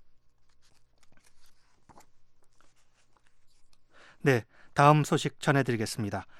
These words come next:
북한의 김은국 선수가 이천십오 세계 역도 선수권 대회에서 은메달을 획득했습니다. 대회 이 회 연속 우승에 도전했던 김 선수는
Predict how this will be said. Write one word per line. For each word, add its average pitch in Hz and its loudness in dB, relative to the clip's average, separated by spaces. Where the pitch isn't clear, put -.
북한의 170 6
김은국 160 4
선수가 151 4
이천십오 151 4
세계 156 0
역도 139 2
선수권 139 -2
대회에서 113 -2
은메달을 139 4
획득했습니다. 107 -6
대회 156 4
이 147 2
회 165 6
연속 131 2
우승에 143 0
도전했던 131 0
김 127 0
선수는 131 -2